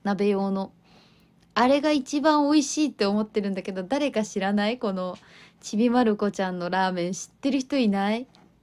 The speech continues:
あれめっちゃ美味しい。知ってる？ゆうゆうさん。あれめちゃくちゃ美味しくない？え、ピピさんは雑炊派か。ね、あのちびまる子ちゃんのラーメンめっちゃ美味しいから、ちょっ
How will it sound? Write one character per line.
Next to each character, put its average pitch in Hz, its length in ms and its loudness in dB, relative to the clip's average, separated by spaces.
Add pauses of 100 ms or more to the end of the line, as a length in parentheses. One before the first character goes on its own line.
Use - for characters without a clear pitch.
(400)
あ 320 120 6
れ 381 140 6
め 330 120 4
っ - 160 0
ち - 80 2
ゃ 392 60 6
美 381 80 2
味 381 40 -2
し - 100 -6
い。 254 40 -4
知 - 160 -8
っ - 20 -20
て 277 120 -2
る？ 294 160 2
ゆ 277 160 4
う - 20 4
ゆ 233 120 0
う - 40 -2
さ 208 160 -2
ん。 - 160 -8
あ 262 100 -4
れ 302 120 -2
め 220 120 2
ち 208 80 -2
ゃ 262 60 0
く 311 100 -2
ち 311 60 -4
ゃ 349 60 2
美 339 60 2
味 349 40 2
し 330 80 -6
く 349 80 -2
な 339 200 2
い？ 381 100 -8 (600)
え、 285 60 -8
ピ 453 180 4
ピ 403 140 4
さ 269 140 2
ん 214 80 2
は 175 260 -2 (340)
雑 240 260 2
炊 285 220 0
派 262 220 -2
か。 214 380 -4 (1120)
ね、 262 220 -4
あ 254 100 2
の 302 220 2 (140)
ち - 180 -4
び 403 140 0
ま 440 120 2
る 392 140 2
子 247 120 2
ち 240 120 -2
ゃ 226 40 2
ん 220 60 4
の 208 80 4
ラ 240 200 2
ー 254 40 4
メ 233 140 2
ン 214 80 4
め 226 120 2
っ 254 120 -4
ち - 140 -2
ゃ - 20 2
美 359 140 2
味 339 40 2
し 349 100 -8
い 330 120 2
か 214 140 2
ら、 208 80 -2
ち 214 100 -10
ょ - 20 -12
っ - 40 -18